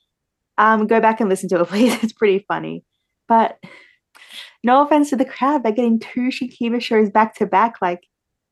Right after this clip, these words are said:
I was just like, "They need to be louder. Like, this crowd needs to be louder. Like, come on, like, <laughs> wake up or something."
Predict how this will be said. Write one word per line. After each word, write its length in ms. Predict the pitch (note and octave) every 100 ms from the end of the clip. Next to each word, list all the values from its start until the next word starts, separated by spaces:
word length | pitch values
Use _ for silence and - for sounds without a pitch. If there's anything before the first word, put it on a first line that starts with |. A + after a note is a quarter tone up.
| _ _ -
I 60 |
was 100 | A3
just 200 | A3+ A3+
like, 260 | A#3+ A3 G#3+ _ _ _ _ -
"They 80 |
need 140 | A3+ A#3+
to 40 |
be 100 | A#3
louder. 380 | A3 A3 C4 F#3+
Like, 220 | F#3+ F#3+ -
this 140 | B3+
crowd 240 | - C4
needs 160 | B3 C4
to 80 | C4
be 40 |
louder. 520 | A#3 A#3+ C4+ A3+ F#3
Like, 220 | F#3 G3+ -
come 180 | B3+
on, 300 | A#3 C4+ F#3
like, 240 | F#3 G3 - _
<laughs> 80 |
wake 280 | B3 C#4 -
up 160 | C4+ B3+
or 100 | B3
something." 640 | B3 B3+ C#4+ F3+ E3+ F3+